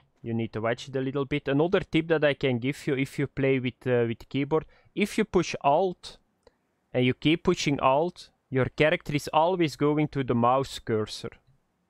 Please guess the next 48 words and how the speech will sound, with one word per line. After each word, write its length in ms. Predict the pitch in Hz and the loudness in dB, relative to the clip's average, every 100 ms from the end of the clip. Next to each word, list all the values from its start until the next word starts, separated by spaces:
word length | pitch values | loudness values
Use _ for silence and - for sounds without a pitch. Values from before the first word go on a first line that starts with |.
| _ _ _ | _ _ _
That's 220 | 120 - | -10 -4
a 80 | 143 | -2
lot 260 | 143 160 - | 0 0 -2
easier. 360 | 135 127 117 | -2 -2 -2
Do 120 | 110 127 | -2 -2
you 140 | 127 | 0
guys 260 | 139 151 - | 2 0 -2
see 220 | 165 180 | -4 -2
that? 320 | 208 214 _ _ _ _ _ _ _ _ | -2 -4 _ _ _ _ _ _ _ _
So 280 | - 131 127 | -4 -2 0
it's 260 | 127 - | -4 -4
like 280 | 131 131 - | 0 0 -2
a 40 | |
very, 400 | 110 131 139 156 | -4 0 2 2
very 320 | 139 135 143 147 | 0 0 0 0
easy. 680 | 139 147 151 139 139 127 - _ _ _ _ _ _ _ - | 0 0 0 -2 -2 -2 -8 _ _ _ _ _ _ _ -14
You 80 | 120 | -2
can 220 | 151 160 | 0 2
just, 460 | 165 165 - - - | 0 -2 -4 -14 -2
I'm 140 | 139 | 0
pushing 320 | 151 170 - - | 2 -2 -2 0
Alt 300 | 131 143 151 | 0 0 0
now 120 | 143 | 0
the 120 | 123 | -2
entire 400 | 123 - 131 131 | -4 -2 -2 -2
time. 260 | - 147 156 | -2 -4 -4
It's 120 | 139 | -2
just 240 | 175 202 | -2 0
going 240 | 190 185 175 | 0 2 0
to 140 | - | -2
the 100 | 147 | 0
mouse 300 | 135 135 131 | 2 2 0
cursor. 260 | - 135 120 | -2 -4 -6
So 200 | - 127 | -8 -2
what 180 | 135 170 | -2 0
do 80 | 175 | 0
you 120 | 170 | 0
need 180 | 151 139 | -2 -4
to 80 | |
do 120 | 120 147 | -4 -4
if 160 | 160 | -4
you're 160 | 156 139 | -4 -2
on 100 | 127 | 0
a 60 | |
ledge? 320 | 117 131 - - | 0 -2 -6 -12
You 60 | |
can 300 | - 143 139 | -6 -4 -4
just 500 | - 131 135 - - | -4 -6 -8 -14 -20